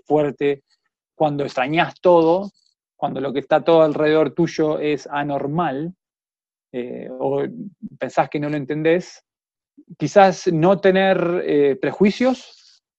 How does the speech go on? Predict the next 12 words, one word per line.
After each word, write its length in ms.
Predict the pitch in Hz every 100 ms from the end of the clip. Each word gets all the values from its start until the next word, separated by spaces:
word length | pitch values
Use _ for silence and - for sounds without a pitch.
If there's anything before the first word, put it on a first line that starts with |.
| _ _ _ _ _ _
porque 500 | 160 151 135 156 147
uno 260 | 165 180 180
quizás 240 | 165 185
viene 200 | 170 185
con 100 | 160
una 220 | 160 170
cabeza 640 | 147 156 165 - - 165 202 _ _ _ _ _ -
pensando 720 | 147 131 156 156 156 160 165
desde, 720 | 151 131 127 147 160 170 - _ _ -
desde 260 | 139 127
afuera, 440 | - - 180 127 120
digamos. 580 | 123 120 117 127 _